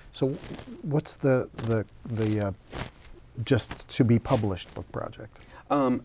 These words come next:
Speaker 2: right now I'm looking at, um, uh, I'm looking at how,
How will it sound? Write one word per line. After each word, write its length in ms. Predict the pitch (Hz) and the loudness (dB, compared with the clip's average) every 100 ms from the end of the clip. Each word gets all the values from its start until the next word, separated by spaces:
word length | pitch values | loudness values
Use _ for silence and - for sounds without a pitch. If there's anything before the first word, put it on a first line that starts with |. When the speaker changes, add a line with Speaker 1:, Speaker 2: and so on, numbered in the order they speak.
| - | -8
Speaker 2:
right 300 | - 131 151 | 2 4 6
now 320 | 131 131 127 - | 4 4 4 2
I'm 260 | 117 113 | 2 2
looking 460 | 107 113 123 117 - | 2 0 0 0 0
at, 580 | 107 104 101 - - - - - - - | 0 2 0 -2 -10 -16 -18 -20 -10 2
um, 600 | 117 110 104 101 98 92 _ - - - | 4 4 4 2 0 -4 _ -20 -8 -2
uh, 420 | 117 110 104 101 - - _ _ _ _ _ - | 2 4 4 2 0 -12 _ _ _ _ _ -2
I'm 160 | 123 120 | 0 2
looking 300 | 117 131 110 | 2 2 2
at 180 | 107 | 2
how, 420 | 98 107 110 107 | 0 0 2 2